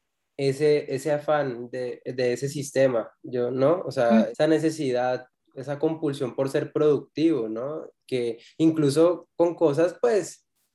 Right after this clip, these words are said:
Speaker 1: que uno no pensaría que de pronto no son así, pero también es, eh, en este fragmento me acuerdo que habían partes en las que decía como, no, se,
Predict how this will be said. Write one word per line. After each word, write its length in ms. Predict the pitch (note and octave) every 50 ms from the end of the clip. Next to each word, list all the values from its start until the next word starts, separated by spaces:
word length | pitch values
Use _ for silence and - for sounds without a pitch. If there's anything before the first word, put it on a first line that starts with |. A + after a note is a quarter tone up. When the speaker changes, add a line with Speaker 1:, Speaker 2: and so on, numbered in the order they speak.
| _
Speaker 1:
que 100 | - D3+
uno 140 | D3 D3+ D#3+
no 140 | E3 F3+ E3+
pensaría 440 | G3 F#3+ F3+ F#3+ E3+ C#3+ C#3 C#3 D3
que 340 | - F3 E3 D3 - - _ _ _ _ _ _ _ _ _ _ _ _ _ _ _ _ _ -
de 120 | C3+ A#2+
pronto 300 | - B2 B2 A2+ A#2+ C#3+
no 140 | D3 D#3 D#3
son 180 | D3+ E3 E3 D#3+
así, 260 | D#3 D3+ G3+ A3 F#3 D3 -
pero 400 | C#3 C3 B2+ B2+ B2 - - _ _
también 340 | - C#3+ C3+ C3+ C3 C3 C3
es, 140 | C#3 D3 D3+
eh, 320 | D#3+ - D3+ D3+ D3 C#3
en 100 | C3+ C3 C3
este 200 | B2 - - D3+
fragmento 400 | E3 E3 D3+ C#3 B2 A#2+ A#2 C3+
me 80 | C#3+
acuerdo 380 | D3 D3 C3+ B2 A#2+ B2+ C3+ C3+
que 420 | - D#3 C#3+ B2+ A#2+ A2+ A2 - _ _ _ _ _ _ -
habían 240 | B2 B2+ C3 B2+ B2+
partes 300 | D3 C#3 C#3 D3+ D3 D#3
en 80 | D#3+
las 120 | D#3 D3+ D3+
que 100 | D#3+ C#3+
decía 200 | B2+ C3 B2 B2
como, 300 | - C#3 C#3+ C3 B2 B2
no, 240 | C#3 D#3+ D#3 C3+
se, 320 | C3+ - D3+ C#3 C3 -